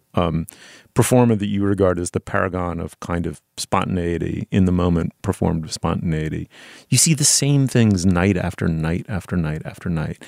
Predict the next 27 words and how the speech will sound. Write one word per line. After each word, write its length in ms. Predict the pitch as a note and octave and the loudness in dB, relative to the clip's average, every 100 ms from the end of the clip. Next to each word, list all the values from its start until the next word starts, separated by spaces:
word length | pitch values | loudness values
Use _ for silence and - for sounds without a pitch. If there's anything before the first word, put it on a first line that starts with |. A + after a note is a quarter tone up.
| - - - | -20 -20 -4
And 260 | A#2+ A2+ A2 _ _ | 0 2 0 _ _
what 200 | A#2+ B2 | 2 2
makes 340 | B2+ C#3+ F#3 - | 4 0 0 0
them 180 | C3 G#2 | 0 0
a 20 | |
genius 600 | F2 F2+ E2+ E2+ E2 - _ _ - | 0 -2 -2 -4 -4 -6 _ _ 0
is 140 | G#2 | 4
their 160 | A#2+ A#2 | 4 4
ability 400 | A2+ A2 G#2 F#2+ | 2 0 0 0
to 100 | F#2 | 0
make 260 | G2 G2 | 0 -2
you 100 | G#2 | -4
think 420 | - G#2+ F#2 - _ _ _ _ - | 0 0 0 -2 _ _ _ _ -2
it 120 | G2+ | 2
is 100 | G2 | 2
spontaneous 800 | - F#2 F2+ G#2 F2+ F2 E2 - _ | 0 -2 0 0 0 0 -2 -2 _
and 120 | F#2+ F2+ | -4 0
utterly 380 | G#2+ F#2+ F2+ F2 | 0 0 0 0
authentic, 720 | E2+ E2 F2+ E2 F2 E2+ - - - _ - | 0 -2 -4 -2 -4 -6 -10 -20 -20 _ -4
because 380 | G#2 G#2 F2+ | 0 0 0
you 240 | G2 C#3 D#3+ | 0 6 6
are 120 | A2 | 6
only 220 | G2 G2 | 2 -2
going, 300 | E2+ F#2 F2 | -2 -4 -2
unless 260 | F2 F2 - | -4 -4 -4
you're 160 | |
a 40 | E2+ | -6